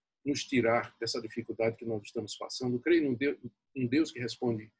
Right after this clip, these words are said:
orações, creio num Deus que na história efetuou grandes livramentos. Eu espero que Deus nos livre dessa pandemia,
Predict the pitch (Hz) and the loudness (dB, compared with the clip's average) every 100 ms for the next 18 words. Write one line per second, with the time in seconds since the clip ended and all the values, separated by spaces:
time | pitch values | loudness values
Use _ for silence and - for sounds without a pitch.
0 | _ _ - 120 110 - 139 147 120 - | _ _ -4 -2 -2 0 4 4 2 -8
1 | _ _ - 185 175 156 135 160 156 - | _ _ 10 10 10 8 6 4 4 2
2 | 151 127 139 170 - - 175 160 127 - | 2 4 2 0 0 2 4 4 2 2
3 | 160 156 151 120 170 254 214 339 339 - | 2 4 2 4 4 4 2 0 0 2
4 | 131 285 359 - - _ _ _ 269 247 | 4 4 2 0 -14 _ _ _ -6 -2
5 | - 226 226 330 170 160 160 127 143 160 | 4 4 4 4 6 6 2 0 4 2
6 | 139 123 127 127 - 127 123 120 110 98 | 2 -4 -4 -4 -2 2 2 2 2 -2